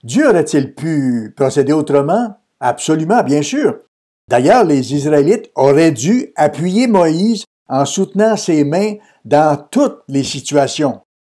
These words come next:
Comme quand ils eurent besoin d'eau, par exemple. Et aussi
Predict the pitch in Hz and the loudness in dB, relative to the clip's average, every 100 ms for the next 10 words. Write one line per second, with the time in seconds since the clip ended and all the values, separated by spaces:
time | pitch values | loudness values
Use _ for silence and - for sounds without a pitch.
0 | _ _ _ _ _ _ _ _ _ _ | _ _ _ _ _ _ _ _ _ _
1 | _ _ _ _ _ _ _ _ _ _ | _ _ _ _ _ _ _ _ _ _
2 | _ _ _ _ _ _ _ _ _ _ | _ _ _ _ _ _ _ _ _ _
3 | _ - 214 202 185 175 180 170 139 175 | _ 0 2 2 2 0 0 -2 0 0
4 | 165 170 147 185 180 247 240 151 127 135 | 0 -2 0 -2 0 -2 0 0 0 0
5 | 123 104 _ _ _ _ _ _ _ _ | -2 -4 _ _ _ _ _ _ _ _
6 | 143 147 156 - 240 254 220 | 0 2 2 0 -2 0 -2